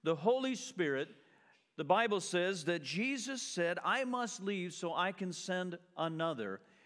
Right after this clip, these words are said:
And that word another meant a prototype, an exact duplicate of himself, only without a container.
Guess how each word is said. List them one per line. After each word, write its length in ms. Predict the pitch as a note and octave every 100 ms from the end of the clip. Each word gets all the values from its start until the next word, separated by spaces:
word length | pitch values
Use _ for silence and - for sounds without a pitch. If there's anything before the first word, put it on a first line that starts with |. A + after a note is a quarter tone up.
| - _ -
And 180 | E3 F3+
that 200 | F3+ F3 -
word 440 | D#3+ C#3+ A#3 B3 G#3
another 680 | F3+ F3+ F3 G#3+ E3+ B2 C3
meant 480 | D3+ F#3+ F#3+ D3+ - _ _ _ _ _ _
a 140 | D3+ D3
prototype, 880 | - - A#3 A#3 F3+ - C#3 A2+ F#2+ - _
an 100 | D3
exact 720 | D3 C3+ - F3 G#3 A3+ - - _ _ _ C3+ B2+
duplicate 680 | F3+ A3 F3 D#3 D#3 C#3+ D3
of 160 | C#3 C#3+
himself, 680 | C#3+ B2+ - D#3+ D3 A#2 - - _ -
only 280 | D#3+ F3 E3
without 480 | D3 C#3 - D3+ E3
a 60 |
container. 640 | D3+ D#3 C3 - A#2+ F#2